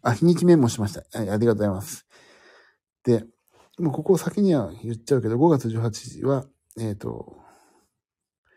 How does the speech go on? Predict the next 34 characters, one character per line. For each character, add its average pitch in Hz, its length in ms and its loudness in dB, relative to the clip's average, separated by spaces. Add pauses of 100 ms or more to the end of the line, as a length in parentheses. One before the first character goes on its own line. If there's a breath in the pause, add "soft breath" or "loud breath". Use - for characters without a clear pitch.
(400 soft breath)
ま 196 140 4
あ、 120 60 2
十 135 120 2
一 156 180 0
月 170 140 -2
九 175 100 4
日 160 280 0
も、 151 180 -2
十 160 140 2
一 214 100 -2
月 226 160 2
九 202 100 8
日 196 260 2
は 190 80 2
ね、 131 140 0
実 131 240 -4
は 127 60 0
ね、 101 80 -2
新 151 300 -2
し - 100 -6
い 139 40 0
音 107 140 0
源 101 160 0
を - 40 -6
作 - 160 -4
り 104 80 -4
た 101 120 -2
い 95 60 -6
と - 100 -12
思 92 160 -8
っ - 20 -10
て - 160 -10
ま - 160 -12
す。 - 240 -20